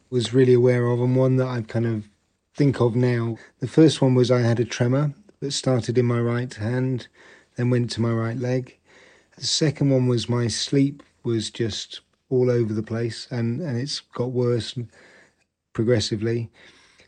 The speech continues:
And the third symptom, which I didn't really think about at the time, was that my sense of smell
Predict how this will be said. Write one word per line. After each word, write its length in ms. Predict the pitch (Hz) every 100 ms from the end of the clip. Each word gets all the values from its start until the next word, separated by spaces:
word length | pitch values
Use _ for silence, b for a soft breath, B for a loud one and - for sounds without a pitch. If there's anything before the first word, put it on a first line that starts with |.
| b
And 280 | 143 139 139
the 60 | 127
third 460 | - 165 160 151
symptom, 600 | - 127 127 127 120 127
which 180 | 151 123
I 40 | 117
didn't 220 | 139 131
really 180 | 127 117
think 240 | 131 123
about 200 | 107 117
at 60 | 120
the 60 |
time, 300 | - 117 117
was 260 | 123 120 -
that 320 | 135 117 -
my 360 | 156 151 139 127
sense 260 | - 127
of 80 | 123
smell 480 | - 139 127 120 113